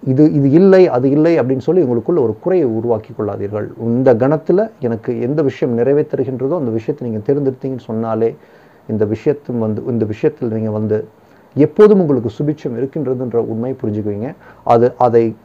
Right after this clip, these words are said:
அந்த வழியில் செல்லும்போது தான் உங்களுடைய முழுமையை நீங்கள் உணர முடியும் என்ற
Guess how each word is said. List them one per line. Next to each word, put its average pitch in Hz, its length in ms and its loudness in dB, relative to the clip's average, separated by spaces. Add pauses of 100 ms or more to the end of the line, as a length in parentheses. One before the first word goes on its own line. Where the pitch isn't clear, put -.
(120)
அந்த 117 260 0
வழியில் 190 400 4
செல்லும்போது 143 400 2
தான் 214 220 -4 (100)
உங்களுடைய 104 360 -2
முழுமையை 131 500 -4
நீங்கள் 104 220 -8
உணர 104 240 -8
முடியும் 104 300 -6
என்ற 104 280 -10